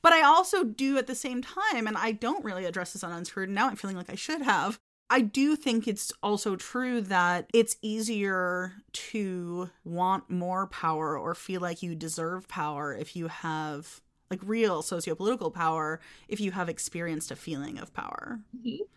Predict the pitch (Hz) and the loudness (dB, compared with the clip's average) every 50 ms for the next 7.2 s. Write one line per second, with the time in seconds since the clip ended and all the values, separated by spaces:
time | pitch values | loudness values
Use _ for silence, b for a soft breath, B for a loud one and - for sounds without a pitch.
0 | _ _ _ _ _ - 220 208 - - - 233 214 196 185 - - - - 233 | _ _ _ _ _ 2 2 2 2 2 2 2 2 2 2 -4 -6 -2 0 0
1 | 220 - - 247 233 226 214 - - 214 190 180 175 175 160 151 - 165 170 175 | 0 0 0 0 0 0 0 -2 -2 -2 0 0 0 -2 -2 -2 0 0 0 0
2 | - - - - - - - - - _ _ b b b b b b b b b | -2 -8 -16 -14 -12 -12 -12 -12 -14 _ _ b b b b b b b b b
3 | b 233 247 240 233 180 - - - - - 220 247 254 269 247 214 240 220 208 | b 10 12 12 12 10 6 -2 -8 0 4 6 6 6 4 2 2 2 2 2
4 | 208 202 - 226 214 214 202 208 - - 208 208 196 180 180 180 175 175 175 175 | 0 -2 0 0 0 0 0 -2 -6 -8 -6 -6 -6 -4 -4 -4 -4 -4 -4 -4
5 | 165 - 156 156 156 160 160 - - - b b b b b b b - 226 208 | -4 -2 -2 -2 -2 -2 -6 -8 -10 -18 b b b b b b b 4 4 6
6 | 185 202 190 - - - 180 - 196 180 - - 170 165 165 - 170 160 160 160 | 6 4 2 2 2 0 0 0 -2 -6 -4 -2 -2 -2 -2 -2 -2 -2 -2 -2
7 | - - - | -4 -4 -6